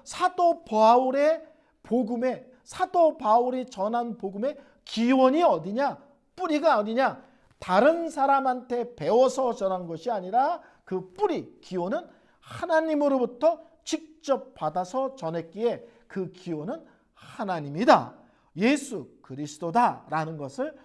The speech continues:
강조하고 있습니다. 오늘 본문에 먼저 사도 바울은 이렇게 고백합니다. "나는 예수를 분명히 만났습니다. 그리고 나는 그 예수를 만나고 놀랍게 변했습니다." 이것을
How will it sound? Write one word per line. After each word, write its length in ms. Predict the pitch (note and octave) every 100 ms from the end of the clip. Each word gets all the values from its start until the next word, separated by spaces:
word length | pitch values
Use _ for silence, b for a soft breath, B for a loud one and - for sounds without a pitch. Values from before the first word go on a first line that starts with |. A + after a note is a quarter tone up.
| B B
강조하고 1300 | - C3+ B2+ A#2+ A#2+ A3+ C#4 C#4+ A3 D#3+ A3 B3+ B3 -
있습니다. 560 | B3+ - - D3 _ _ B B B B
오늘 300 | B3+ D#4 E4
본문에 360 | B3+ C4 C#4+ D#4
먼저 360 | A3 G#3 C4 B3+
사도 340 | - D4+ C#4+
바울은 380 | C4 B3 E4 D#4+ B
이렇게 360 | C4+ C#4+ D#4+
고백합니다. 680 | D4+ F#3+ A3+ A#3 A#3 A3 E3+ B B B
"나는 400 | G3+ C#4 F#4 C#4+
예수를 500 | D4 D4 D4+ E4+ D#4 _
분명히 640 | - B3 E4+ G4 F#4+ F#4 F#4
만났습니다. 960 | A3 F#3+ F3+ - F#3+ D3+ E3+ C3+ - _ _ _ b b b
그리고 300 | C4+ D4+ D#4
나는 320 | B3 C4 C#4
그 340 | - F#4 F4+
예수를 640 | A3 B3+ D4+ D4 - C#4 C4
만나고 600 | A#3 G#3 G3+ G#3 E4+ - B B
놀랍게 920 | C#3 D#3 G3+ E4+ F4+ F4+ - E4 E4+ B _ -
변했습니다." 920 | D3+ D#3+ B3 C#4+ E4 B3+ F3 C#3+ - b C4+
이것을 360 | C#4+ D4 E4